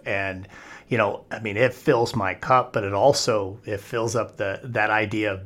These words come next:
uh, you know, that idea bank. It, you know, it keeps the, you know, you know, it, it sharpens my saw. I mean, it just, it's just incredible. And yeah, the more opportunity we have to speak with,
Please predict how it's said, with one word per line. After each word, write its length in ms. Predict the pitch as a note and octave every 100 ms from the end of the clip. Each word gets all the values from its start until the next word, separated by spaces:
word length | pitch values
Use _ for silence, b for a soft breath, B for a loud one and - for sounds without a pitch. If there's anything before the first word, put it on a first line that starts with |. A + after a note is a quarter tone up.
| -
uh, 180 | A#2 G2+ -
you 80 | A2+
know, 100 | F#2+
that 160 | G2
idea 360 | G2 F#2+ A#2 A#2+
bank. 500 | A#2 A2 G#2+ G#2 -
It, 400 | A2 F#2 F#2+ - B B B -
you 80 | G2+
know, 160 | F2
it 100 | F2
keeps 320 | - A2+ -
the, 200 | - F2+ -
you 160 | - G2
know, 240 | F#2 F#2 - - - - -
you 60 | A2
know, 80 |
it, 240 | G2 G2 -
it 80 | -
sharpens 480 | - A#2 A2 G2
my 80 | -
saw. 520 | - - B2+ A#2 G#2
I 40 | F#2
mean, 140 | F#2+
it 80 | G2
just, 320 | D3+ A2+ -
it's 160 | C3+ -
just 220 | D3 -
incredible. 640 | G#2+ - A2+ G2+ F#2 F2+
And 200 | F#2 F2+
yeah, 160 | G2+ F#2
the 100 | F#2+
more 220 | A2 A2+
opportunity 520 | A2+ A2 - A2 G2+ G2
we 100 | F#2+
have 200 | F#2+ G#2+
to 80 |
speak 360 | - - F#2+ G2
with, 300 | F#2 -